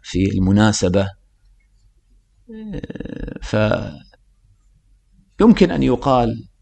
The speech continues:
الله أعلم، يعني، ال-، العدل والإحسان وإيتاء ذي القربى هذه حقيقة، يعني، الدين كله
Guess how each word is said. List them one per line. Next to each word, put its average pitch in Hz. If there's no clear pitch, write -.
الله 110
أعلم، 104
يعني، 104
ال-، 101
العدل 107
والإحسان 107
وإيتاء 104
ذي 104
القربى 101
هذه 147
حقيقة، -
يعني، 113
الدين 113
كله 107